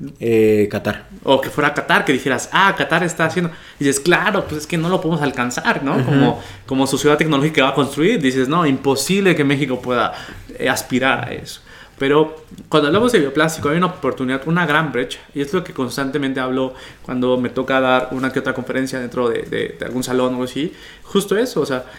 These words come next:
Speaker 2: incentivo a estudiantes de ciencia y de ingeniería que también desarrollen bioplásticos. Biointelectus se enfoca en bioplásticos de almidón y bioplásticos de celulosa, pero hay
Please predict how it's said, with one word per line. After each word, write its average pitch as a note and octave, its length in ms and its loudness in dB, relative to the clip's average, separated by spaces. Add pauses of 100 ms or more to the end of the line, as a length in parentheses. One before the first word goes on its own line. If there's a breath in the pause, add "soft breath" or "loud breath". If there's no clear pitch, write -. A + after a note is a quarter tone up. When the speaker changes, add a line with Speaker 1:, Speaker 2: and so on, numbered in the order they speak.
(140)
Speaker 2:
incentivo D3 880 4 (200)
a C3+ 480 0 (640)
estudiantes C3+ 440 0
de D3 100 0
ciencia C#3+ 300 -2
y B2 100 0
de B2 60 -4
ingeniería B2+ 600 -4
que A#2+ 180 -6 (160)
también C3 300 -2
desarrollen A#2 380 -2
bioplásticos. - 600 -8
Biointelectus C3+ 720 0
se C3+ 100 2
enfoca C3 500 0
en A#2+ 100 -4 (320 loud breath)
bioplásticos C3 500 -2
de B2 40 0
almidón A#2 380 0
y B2 40 0
bioplásticos C3 460 -2
de G#2+ 80 -6
celulosa, B2 540 -4
pero B2+ 160 0
hay C#3 100 2